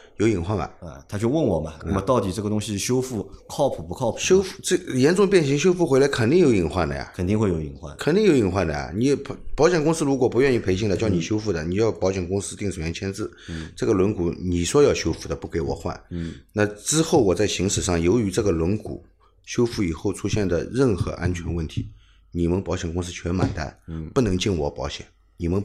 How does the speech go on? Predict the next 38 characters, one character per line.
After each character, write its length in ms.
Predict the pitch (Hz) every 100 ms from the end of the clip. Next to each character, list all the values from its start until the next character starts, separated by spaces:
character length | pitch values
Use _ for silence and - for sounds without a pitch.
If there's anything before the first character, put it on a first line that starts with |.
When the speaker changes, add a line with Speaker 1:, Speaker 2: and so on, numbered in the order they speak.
| -
Speaker 1:
保 140 | 82
险 120 | 92
公 120 | 85 87
司 120 | -
直 140 | - -
接 100 | 90
赔 180 | - 76
我， 80 | - - - -
Speaker 2:
嗯。 40 |
Speaker 1:
你 80 | 95
把 140 | 82
字 180 | 78 95
签 180 | - 92
下 120 | 95
来， 160 | 71 - - _ _
我 180 | 80 76
就 140 | 73
修。 180 | 73 - - - _ - - _ _ _ _ _ _ -
Speaker 2:
就 80 |
是 240 | 87 90 87
修 260 | - 156
复 200 | 170 123
过 160 | 95 92
的 80 | 87
轮 280 | 78 78 85
毂， 240 | 71 55 -
对 80 |
吧？ 60 | 78
变 180 | 117 98
形 200 | 85 82
修 120 | 104
复 160 | 98 92
过 120 | 87
的 60 | 78
轮 180 | 76 76
毂 80 |
其 160 | 76 85
实 260 | - 87